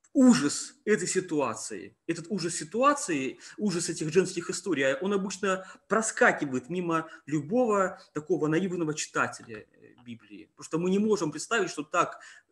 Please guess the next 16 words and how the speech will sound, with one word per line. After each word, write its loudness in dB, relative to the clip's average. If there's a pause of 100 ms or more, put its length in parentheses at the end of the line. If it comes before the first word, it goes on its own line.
жутко -2
было, 2 (340)
и -6
как 2
будто 0
бы 0
не -4
замечаем. -4
Но 4 (260)
Трайбл 6
показывает, -2
что -2
так 2
жутко 0
и 4
было, -2